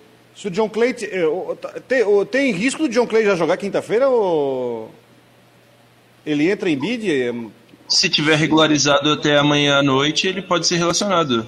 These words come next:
Speaker 2: Aí tem que
Speaker 1: Mas
Speaker 2: ver
Speaker 1: tem
Speaker 2: a questão.
Speaker 1: chance de jogar, tu, tu acha?
Speaker 2: Ah, eu acho que só, só de ir pro banco. De, pra sair jogando, não.
Speaker 1: Não, tudo bem, que seja. Pode ser aproveitado pelo Júnior já na quinta-feira. É...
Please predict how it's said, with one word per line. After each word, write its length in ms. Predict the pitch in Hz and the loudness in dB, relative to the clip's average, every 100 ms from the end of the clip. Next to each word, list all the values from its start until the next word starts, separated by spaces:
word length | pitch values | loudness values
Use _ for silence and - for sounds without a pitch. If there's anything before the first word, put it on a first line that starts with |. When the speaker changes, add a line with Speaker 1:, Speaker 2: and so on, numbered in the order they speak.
| - | -4
Speaker 2:
Aí 120 | 123 | -4
tem 160 | 110 131 | -2 -2
que 80 | 143 | 0
Speaker 1:
Mas 60 | |
Speaker 2:
ver 60 | 139 | 0
Speaker 1:
tem 80 | 160 | 0
Speaker 2:
a 40 | |
questão. 180 | 139 - | 0 0
Speaker 1:
chance 180 | 254 226 | 2 2
de 40 | |
jogar, 360 | 147 170 254 269 | 2 2 2 0
tu, 160 | - | -6
tu 160 | 117 147 | -4 0
acha? 320 | 208 - 175 - - _ _ _ _ _ _ _ _ | 0 -2 -10 -12 -20 _ _ _ _ _ _ _ _
Speaker 2:
Ah, 200 | 190 160 | 4 4
eu 100 | 131 | 6
acho 140 | 131 - | 2 0
que 80 | |
só, 340 | 165 170 170 170 | -2 2 2 2
só 200 | 165 170 | 2 0
de 220 | 160 170 | 0 -2
ir 20 | |
pro 180 | 202 185 | 0 0
banco. 400 | 151 117 113 - - - | 0 -2 -4 -12 -14 -10
De, 80 | |
pra 220 | 117 127 123 | -2 0 0
sair 180 | 139 | 0
jogando, 320 | 139 143 131 170 | 0 0 0 0
não. 160 | 117 - - - - - - | -4 -6 -20 -20 -20 -20 -18
Speaker 1:
Não, 240 | 285 320 | -10 -6
tudo 160 | 311 311 | -2 0
bem, 220 | 180 101 - | 0 -2 -12
que 80 | - | -8
seja. 360 | - 185 131 - | 0 0 0 -4
Pode 240 | 180 175 | -6 -2
ser 60 | 208 | -2
aproveitado 560 | 208 196 196 202 196 | 0 0 0 0 -2
pelo 220 | 196 190 | -2 -2
Júnior 300 | 147 196 190 | -2 -4 -4
já 160 | 160 180 | -2 -2
na 80 | 175 | -4
quinta-feira. 720 | 190 180 170 - 147 117 98 - - _ - | -6 -4 -4 -2 -4 -2 -6 -14 -20 _ -8
É... 840 | 143 143 143 139 135 131 131 127 | -2 0 0 0 -2 -2 -4 -6